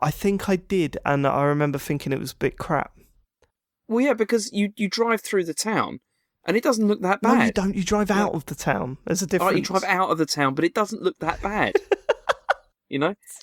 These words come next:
Speaker 2: But this, but no, it's because I'm just, I was just tired of it. I didn't, that was the thing about that ending, is I didn't like the way it was so binary, like this, like, it's like one or the other. And I know, I know that was, like, part of the point,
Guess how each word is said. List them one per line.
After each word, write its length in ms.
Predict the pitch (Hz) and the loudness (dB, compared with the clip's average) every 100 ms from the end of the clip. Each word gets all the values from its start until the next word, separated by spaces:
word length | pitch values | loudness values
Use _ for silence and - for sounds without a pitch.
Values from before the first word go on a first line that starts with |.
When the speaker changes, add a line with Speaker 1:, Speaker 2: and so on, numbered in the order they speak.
| - - | -20 -2
Speaker 2:
But 100 | 214 | 0
this, 180 | 233 - - | 0 -4 -4
but 100 | 294 | -2
no, 100 | 294 | 0
it's 200 | 262 165 | 0 0
because 340 | - 247 254 247 | -2 0 0 2
I'm 160 | 240 247 | 0 0
just, 260 | 269 - - | 0 0 0
I 80 | 240 | 0
was 120 | 240 | 2
just 220 | 311 - | 0 -2
tired 360 | - 277 254 196 | -2 0 2 2
of 80 | 175 | 2
it. 120 | - - - - | 0 -6 -4 0
I 80 | |
didn't, 340 | 196 247 233 - - - - _ | 2 2 0 -4 -12 -20 -20 _
that 160 | 277 | -2
was 140 | 247 226 | 0 0
the 100 | 214 | 0
thing 240 | 220 202 | 2 0
about 280 | 185 180 175 | 2 0 0
that 120 | 156 | 0
ending, 300 | 147 131 117 | 0 0 0
is 100 | 110 | 0
I 80 | 131 | 0
didn't 240 | 151 190 | 0 -2
like 220 | 175 165 - | 0 0 0
the 80 | |
way 180 | 139 143 | 0 2
it 80 | 139 | 0
was 140 | - | 0
so 160 | - 143 | 0 0
binary, 440 | 127 127 117 104 | 2 2 2 -2
like 200 | 101 107 | 0 2
this, 180 | 120 117 | 2 0
like, 180 | 131 123 | -2 -2
it's 160 | 131 - | -2 0
like 120 | 139 | 0
one 220 | 139 143 | 2 2
or 100 | 135 | 2
the 140 | 127 123 | 2 2
other. 300 | 113 101 95 - _ _ - | 2 0 -2 -4 _ _ -2
And 160 | 156 - | 0 2
I 100 | 180 | 2
know, 300 | 196 220 208 - _ - _ _ _ | 2 2 -2 -6 _ -20 _ _ _
I 80 | 165 | 2
know 140 | 190 | 4
that 100 | 190 | 4
was, 140 | 165 156 | 2 2
like, 160 | 147 | 0
part 260 | - 160 143 | 0 -2 0
of 80 | 131 | -4
the 60 | |
point, 400 | - - 151 110 | -6 -2 0 0